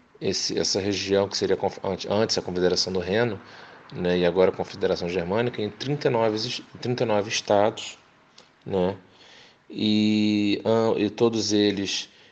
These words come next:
administrados por Áustria, mas nessas regiões, dentre esses trinta e nove estados, a gente tinha duas forças aí atuantes.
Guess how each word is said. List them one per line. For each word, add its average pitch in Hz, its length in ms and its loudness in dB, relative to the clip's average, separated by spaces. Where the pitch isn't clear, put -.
administrados 101 840 2
por 120 240 2
Áustria, 110 580 2
mas 110 420 -2
nessas 127 440 0
regiões, 107 680 0
dentre 107 400 -2
esses - 300 -4
trinta 92 240 -10
e 87 40 -6
nove 85 200 -4
estados, 113 560 -2
a - 120 -2
gente 110 320 0
tinha 110 360 -2
duas 117 300 0
forças 101 640 -2
aí 98 440 0
atuantes. 80 680 -4